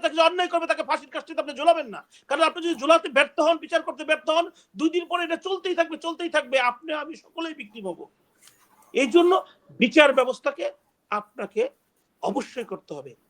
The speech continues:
যে ওই মেঘনা কাটার বারোশো সালের ঘটনা, ইউকে,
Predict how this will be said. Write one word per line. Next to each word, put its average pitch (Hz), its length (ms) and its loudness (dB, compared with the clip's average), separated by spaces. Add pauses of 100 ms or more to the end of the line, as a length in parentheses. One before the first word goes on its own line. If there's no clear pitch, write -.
(480)
যে 247 100 8 (340)
ওই 208 60 4 (120)
মেঘনা 254 340 -2
কাটার 247 260 0
বারোশো 220 340 -4
সালের 208 260 -6
ঘটনা, 175 260 -6 (540)
ইউকে, 214 300 -4